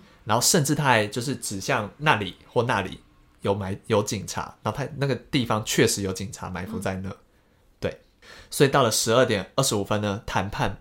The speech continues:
Speaker 1: 破裂，匪徒就准备要逃走了。那大家还记得之前说，在信上说匪徒会开车来嘛？
Speaker 2: 嗯。
Speaker 1: 所以警方就在车路的地方布下了天罗地网。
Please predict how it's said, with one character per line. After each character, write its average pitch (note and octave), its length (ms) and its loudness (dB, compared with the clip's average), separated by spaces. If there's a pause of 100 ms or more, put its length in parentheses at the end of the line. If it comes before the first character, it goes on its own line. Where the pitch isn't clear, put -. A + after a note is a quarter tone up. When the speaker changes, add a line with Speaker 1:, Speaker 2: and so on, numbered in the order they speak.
Speaker 1:
破 G#2+ 200 2
裂， G2 280 -4 (560)
匪 A2 220 -2
徒 G#2+ 200 -4
就 G#2 160 0
准 G2 120 -2
备 A2 80 4
要 G#2+ 100 4
逃 G2 200 -4
走 F#2 220 -2
了。 - 80 -16 (640)
那 D3 280 2 (220)
大 F#3 80 2
家 E3 160 6 (240)
还 - 140 -6
记 C3 160 -4
得 F#2 340 -8
之 - 140 -6
前 G#2+ 280 -2
说， A#2 400 4
在 D3 120 0
信 C#3 200 -2
上 C3 160 -4
说 A#2 420 2
匪 F#2+ 240 -4
徒 G2+ 140 -8
会 B2 120 -2
开 B2+ 240 -4
车 C3 180 -2
来 A#2+ 240 -2
嘛？ F#2 240 -12
Speaker 2:
嗯。 G#3 220 -12 (500)
Speaker 1:
所 - 160 0
以 B2+ 140 2
警 G2 240 -6
方 A2+ 160 -8
就 B2+ 100 0
在 A#2+ 220 -2
车 D3+ 420 4
路 D3+ 220 4
的 A#2 100 -2
地 A#2+ 160 -4
方 G#2+ 220 -4
布 A#2 180 -4
下 G#2+ 200 -2
了 F#2+ 140 -6
天 - 220 -6
罗 G2 220 -6
地 G2+ 160 -6
网。 - 200 -12